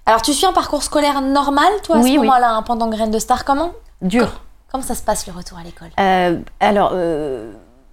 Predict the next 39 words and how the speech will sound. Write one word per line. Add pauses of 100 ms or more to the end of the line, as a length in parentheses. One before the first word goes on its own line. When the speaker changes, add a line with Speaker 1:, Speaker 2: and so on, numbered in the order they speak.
(300)
Speaker 2:
déjà,
je
travaille
pendant
les
vacances,
donc
je
pouvais
aller
pendant
les
vacances,
mais
des
fois,
bon. (380)
Ça
se
passe
pas (100)
top. (400)
Beaucoup
de
Speaker 1:
Pourquoi ? (280)
Speaker 2:
Parce
que
le
retour,
une
fois
que
l'émission
a
été
diffusée, (680)
euh,
bah,
du,